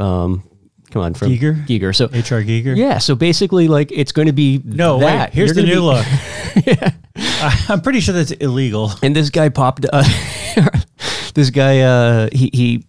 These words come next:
Speaker 1: he ran a pop-up, uh, or te-, like, test drove it, uh, the,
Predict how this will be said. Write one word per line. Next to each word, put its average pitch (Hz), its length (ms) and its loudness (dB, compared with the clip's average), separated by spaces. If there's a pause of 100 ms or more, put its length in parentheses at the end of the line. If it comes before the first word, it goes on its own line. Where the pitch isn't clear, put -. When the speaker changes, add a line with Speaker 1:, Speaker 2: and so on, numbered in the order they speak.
Speaker 1:
he 123 140 -2
ran 120 280 0
a 139 60 0
pop-up, 117 640 -6
uh, 101 220 -2
or 110 160 -2
te-, - 320 -4
like, 104 220 -4 (120)
test - 280 -2
drove 110 260 0
it, 101 140 -2
uh, 107 160 -2
the, 110 160 -4